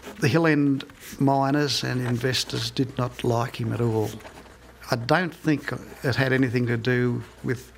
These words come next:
his being German, but it had a, a great deal to do with Halterman in September eighteen seventy-one writing a letter to the Sydney Morning Herald.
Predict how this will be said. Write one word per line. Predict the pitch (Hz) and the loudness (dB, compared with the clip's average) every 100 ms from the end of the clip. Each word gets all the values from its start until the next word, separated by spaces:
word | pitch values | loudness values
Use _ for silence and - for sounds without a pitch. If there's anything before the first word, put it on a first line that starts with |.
| - | -6
his | 120 | -6
being | 110 123 117 113 | -2 0 0 0
German, | 110 123 123 160 190 180 - - - - - - - - - - | 0 0 2 0 0 -4 -6 -14 -20 -20 -20 -20 -20 -20 -10 -2
but | 120 | 0
it | 113 | 2
had | 127 120 | 0 0
a, | - - | -4 -6
a | |
great | 123 117 151 185 - | -2 2 2 0 0
deal | 147 147 143 | 2 4 2
to | 120 | 0
do | 117 123 123 120 | 2 2 2 2
with | 120 117 - - - - - | 0 -2 -6 -20 -20 -20 -8
Halterman | - 143 143 131 131 127 127 135 - - - | 0 2 2 -2 0 0 0 -4 -12 -20 -4
in | 151 139 | 0 0
September | - 127 - 156 170 165 135 | 0 -4 -2 0 2 2 2
eighteen | 135 135 123 | 0 0 -2
seventy-one | 120 - 123 120 117 117 127 113 127 135 - - - - - - | 0 0 0 -2 0 2 2 2 -2 -4 -10 -20 -20 -20 -20 -6
writing | - 131 139 139 139 135 | 2 4 4 0 -2 0
a | 120 | 2
letter | 127 131 127 | 2 0 -4
to | 135 | -6
the | 123 | 0
Sydney | 113 - 113 117 | 0 2 0 0
Morning | 113 113 113 | 2 2 2
Herald. | 101 127 110 - - | 2 2 0 -2 -8